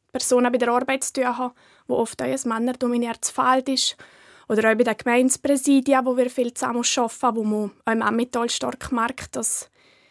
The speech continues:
ja sehr wenig Frauen an der Spitze sind. Und das sind auch spannende Diskussionen teilweise bürointern gegeben.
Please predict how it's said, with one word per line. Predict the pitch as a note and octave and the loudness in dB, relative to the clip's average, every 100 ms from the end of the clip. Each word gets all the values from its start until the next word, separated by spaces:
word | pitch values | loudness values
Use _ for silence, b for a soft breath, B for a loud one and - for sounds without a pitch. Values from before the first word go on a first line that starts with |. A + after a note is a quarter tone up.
| _ | _
ja | B3+ C4+ | 4 4
sehr | C#4 D4 C#4 | 6 4 4
wenig | C#4 C#4+ | 4 2
Frauen | - C#4+ D4 | 0 2 4
an | C#4 A#3 A3 | 4 2 0
der | |
Spitze | - - A#3+ - - | -2 -2 -4 -2 -4
sind. | G#3+ G#3+ G#3 | -2 -4 -6
Und | G#3+ A#3+ | -8 -6
das | - | -6
sind | A#3+ | -4
auch | A#3 | -4
spannende | - A#3+ A#3+ C4 B3+ | -2 2 4 4 4
Diskussionen | B3 B3 - C4+ - B3+ B3 B3+ | 0 -2 -4 -4 4 4 4 2
teilweise | C4+ A#3+ A#3+ B3+ - | -2 -2 -2 -2 -4
bürointern | - C4 B3+ A#3+ A#3 - G#3+ G#3+ | 0 2 4 2 -2 -4 -4 -4
gegeben. | G#3 G#3 G3+ G3 | -4 -4 -4 -8